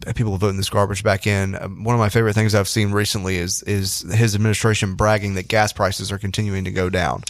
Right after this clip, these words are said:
All right, yeah, they're not four dollars anymore, but two years ago, no, less than two years ago, gas was less than two dollars.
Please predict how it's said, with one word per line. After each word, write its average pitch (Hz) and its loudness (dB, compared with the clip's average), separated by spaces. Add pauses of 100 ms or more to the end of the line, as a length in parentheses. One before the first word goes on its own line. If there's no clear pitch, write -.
(280)
All 180 6
right, 120 2
yeah, 147 2
they're 127 2
not 160 0
four 143 0
dollars 127 2
anymore, 101 0
but 113 0 (340)
two 175 2
years 156 2
ago, 113 2
no, 165 4
less 147 -2
than 190 -4
two 202 -2
years 196 -2
ago, 127 4
gas 139 -2
was 110 -2
less 139 0
than 113 -2
two - -4
dollars. - -2